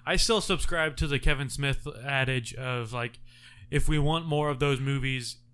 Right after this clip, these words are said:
to make, to be made, you have to see it in the box office, 'cause that's what the most dev-, most movie publish-, or movie, uh, studios actually care about is box office numbers. So if you, like, want more comic book movies to be made, more sci-fi movies or stuff like that,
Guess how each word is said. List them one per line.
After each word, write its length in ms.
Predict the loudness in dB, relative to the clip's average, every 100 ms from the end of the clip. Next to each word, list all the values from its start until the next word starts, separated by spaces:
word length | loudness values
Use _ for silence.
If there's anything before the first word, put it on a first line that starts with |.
| 0
to 100 | 2
make, 400 | 2 0 -2 2
to 100 | 4
be 140 | 4
made, 500 | 0 -2 0 0 0
you 120 | -4
have 220 | -2 -4 -4
to 100 | -6
see 260 | -2 -2
it 120 | -4 -6
in 160 | -6
the 80 | -6
box 380 | -4 -4 -4 -4
office, 320 | -4 -4 -6
'cause 140 | -6
that's 200 | -4 -4
what 200 | -2 -2
the 260 | 0 -2 -4 -10 -20 -20 -20 -20 -2
most 300 | 4 4 4
dev-, 320 | 2 0 -2 -2
most 320 | 0 0 2
movie 320 | 2 4 8
publish-, 440 | 8 8 6 0
or 180 | -2 0
movie, 540 | 2 4 4 2 0 0
uh, 240 | 0 2
studios 480 | 0 2 2 2 0
actually 380 | -4 -4 -4 -2
care 200 | -2 -4
about 300 | -6 -10 -8
is 140 | -10
box 340 | -2 -2 -2 -6
office 320 | -8 -6 -8
numbers. 460 | -6 -6 -8 -10 -14 -20 -20 -20 -20 -20
So 440 | -8 -2 -2 -2 -4
if 140 | -6
you, 200 | -4 -4 -2
like, 180 | -4
want 320 | -2 -2 -2 -2
more 200 | -2 -2
comic 380 | -2 -4 4
book 160 | 8 8
movies 320 | 6 0 -2
to 80 | -2
be 160 | -2 -2
made, 280 | -2 -4
more 180 | -2 0
sci-fi 540 | 0 0 -2 -2 -4 -2
movies 320 | -4 -6 -6
or 100 | -8
stuff 240 | -4 -6
like 220 | -4 -8 -8
that, 280 | -8 -8